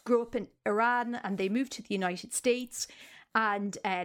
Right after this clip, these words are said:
that his dad was very demanding and quite emotionally abusive, and that he groomed young Agassi to be, like, this great tennis star, and that he built a tennis court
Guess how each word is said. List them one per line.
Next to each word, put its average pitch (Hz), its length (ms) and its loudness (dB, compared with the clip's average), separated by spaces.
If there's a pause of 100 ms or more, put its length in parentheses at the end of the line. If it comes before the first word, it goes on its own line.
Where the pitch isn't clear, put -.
that 196 140 -2
his 220 160 -2
dad 208 200 0
was 190 120 -8
very 285 200 2
demanding 208 840 -2
and 196 120 -6
quite 220 180 0
emotionally 214 480 -2
abusive, 285 720 0 (600)
and 226 80 -4
that 202 100 -2
he 214 100 0
groomed 262 480 -2
young 214 340 0
Agassi 196 480 -2
to - 80 -12
be, 190 240 -6
like, 196 160 -2
this 196 160 -8
great 214 300 -2
tennis 262 320 -2
star, 165 520 -2 (320)
and 202 120 -4
that - 140 0
he 220 100 0 (100)
built 254 320 0
a - 40 -4
tennis 254 420 -4
court 185 320 -6